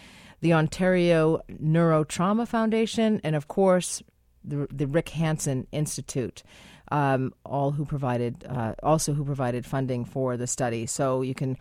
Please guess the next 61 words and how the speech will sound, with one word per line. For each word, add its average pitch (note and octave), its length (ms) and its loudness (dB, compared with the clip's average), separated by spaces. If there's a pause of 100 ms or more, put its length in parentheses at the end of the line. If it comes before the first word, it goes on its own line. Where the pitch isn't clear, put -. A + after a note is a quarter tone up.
(280)
look G3+ 180 4
that F#3+ 160 4
up. G3+ 160 2
I'll F3 80 2
have D#3 160 0
that D#3 100 2
on D3 60 0
my C#3+ 140 0
website D3+ 420 0
as C3+ 140 -4
well, D#3+ 220 2
a F#3+ 40 0
little D3 160 -2
bit C#3+ 100 -4
more C#3 160 -4
information C3+ 520 -4
about B2 280 -4
that. A3 280 -2
And D#3+ 120 -2
when E3 120 2
I D#3 80 -2
come D3 200 -2
back, D#4 400 -4 (360)
I'm F3 80 -2
gonna F3+ 100 4
talk G#3+ 260 -2
about F3 280 0
what's G3+ 420 -2
going G#3 220 0
to G3 60 2
come G3+ 180 0
up A3 160 -2
in A#3+ 80 2
the C#4 100 4
second C#4+ 400 4
half C#3 240 2
of C#3+ 80 -2
the C#3 80 -2
program. G#3 380 2
I'm A#3+ 80 2
Maureen C4 280 0
McGrath. C4+ 380 -2
You D#4 80 0
are E4 100 0
listening E3+ 320 0
to B2 40 -4
the C3+ 80 -4
Sunday E3 280 2
Night D#3+ 220 2
Sex G#3 220 0
Show B3 140 2
here C4 140 2
on C4+ 140 0
News E4 160 2
Talk - 320 -4
nine D3+ 260 2
eighty G3 240 2
C E3 200 -2
K G#3+ 160 -2
N A3 80 0
W. - 420 -4